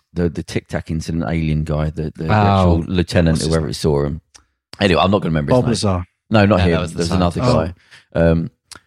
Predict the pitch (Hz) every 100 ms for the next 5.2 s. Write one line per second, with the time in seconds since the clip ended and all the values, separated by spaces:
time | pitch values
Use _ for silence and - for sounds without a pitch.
0 | - 87 139 156 113 143 110 80 - 101
1 | 92 90 90 - - 95 101 71 73 -
2 | - - 82 78 82 95 90 78 78 -
3 | 85 82 - - 101 - 78 92 69 73
4 | 80 85 87 85 85 85 80 82 85 80
5 | 76 80